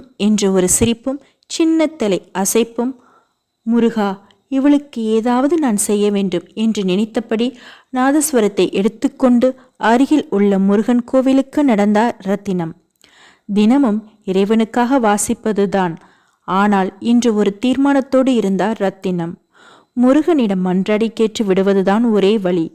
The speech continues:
எதிர்காலத்தை எப்படி சமாளிப்பது? நான் போய்விட்டால் கொஞ்சமாவது பணம் வேண்டாமா மங்களத்திற்கு? என்ன செய்வாள் அவள்? பாவம், பிள்ளை குட்டி என்று ஒன்றுமே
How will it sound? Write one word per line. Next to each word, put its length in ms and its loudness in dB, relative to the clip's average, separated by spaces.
எதிர்காலத்தை 760 -2
எப்படி 320 -2
சமாளிப்பது? 720 -2
நான் 300 -2
போய்விட்டால் 720 0
கொஞ்சமாவது 840 0
பணம் 300 -2
வேண்டாமா 480 0
மங்களத்திற்கு? 880 -4
என்ன 340 2
செய்வாள் 460 -2
அவள்? 280 -2
பாவம், 440 -2
பிள்ளை 360 2
குட்டி 500 -6
என்று 380 -2
ஒன்றுமே 520 0